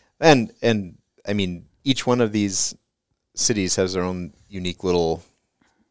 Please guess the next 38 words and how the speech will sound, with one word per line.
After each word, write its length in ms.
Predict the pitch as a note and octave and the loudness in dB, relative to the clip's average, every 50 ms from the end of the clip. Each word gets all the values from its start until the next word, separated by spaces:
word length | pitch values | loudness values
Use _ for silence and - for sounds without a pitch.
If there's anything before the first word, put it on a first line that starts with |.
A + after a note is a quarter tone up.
| _ _ _ | _ _ _
twist, 380 | - - G#2 F2+ E2 - - - | -10 -6 -4 -4 -4 -4 -6 -6
too, 260 | - G#2 F#2+ F2 E2+ | -8 -8 -8 -6 -6
on, 400 | D#2+ D#2+ D#2 D#2 D#2+ F2 F#2+ - - _ _ _ | -6 -8 -8 -10 -12 -14 -18 -20 -20 _ _ _
you 80 | E2+ | -16
know, 100 | D#2 D2+ D2+ | -14 -14 -10
how 200 | - E2+ D#2+ D#2 | -10 -8 -8 -10
th-, 240 | - - - D#2+ - _ _ | -10 -14 -20 -20 -20 _ _
some 200 | - - - F2+ | -12 -10 -10 -10
of 60 | E2+ D#2+ | -10 -10
their 160 | E2 D#2 - | -10 -8 -6
architecture 720 | - E2 - - - - - D#2 - - - E2 D#2 D#2 D2+ | -8 -8 -10 -12 -14 -12 -12 -12 -10 -12 -12 -12 -10 -10 -10
and 360 | C#2+ C#2+ C#2+ D2 D#2 E2 - - _ _ | -12 -12 -14 -16 -18 -20 -20 -20 _ _
how 100 | D#2+ D#2 | -12 -10
they 120 | D2+ D2+ | -10 -10
handle 280 | D2+ D#2+ D2+ D2 D2 D2+ | -10 -12 -12 -12 -10 -10
some 180 | - - - D#2+ | -10 -10 -10 -12
of 60 | D#2+ D2+ | -14 -12
those 180 | D2+ E2+ - | -6 -4 -4
things. 180 | - D2+ D#2+ - | -4 -4 -4 -2
So 120 | - C#3+ | 0 2
it's, 160 | D#3 D3 - - - - - - - - - - _ - | 2 0 -2 -6 -12 -16 -20 -20 -20 -20 -20 -20 _ -2
yeah, 200 | D3 C3+ G2 F2 - | 0 0 0 0 -2
it, 220 | - G2 G2+ - _ _ _ - | -4 -6 -6 -8 _ _ _ -12
it 140 | F#2+ - | -10 -10
should 180 | - - - F#2+ | -10 -10 -10 -8
be, 300 | F#2+ G2 F#2 F2 F2+ F#2 - - - | -6 -4 -4 -4 -6 -8 -14 -20 -20
should 200 | - - - G2+ | -18 -16 -10 -8
be 80 | G2+ G2 | -6 -6
a 40 | F2 | -4
good 180 | - G2 F#2 - | -4 -6 -4 -2
time. 240 | - F#2+ F2+ F#2+ F#2 | -2 -2 -2 -2 -4
And 80 | E2+ | -4
I 40 | F2 | -6
think 400 | - - C3+ C#3+ B2 - - - - - | -6 -6 -6 -6 -6 -8 -12 -14 -12 -10
I'm, 180 | F2+ F2+ E2+ - - | -8 -8 -8 -8 -10
I'm 100 | F2 F2+ | -10 -12
hoping 400 | - - D#3 F3 - A#2 F#2+ F2+ | -2 0 0 0 0 -2 -4 -2
that, 340 | F2 E2+ E2+ E2+ E2+ - - | -2 -2 -2 -2 -2 -4 -6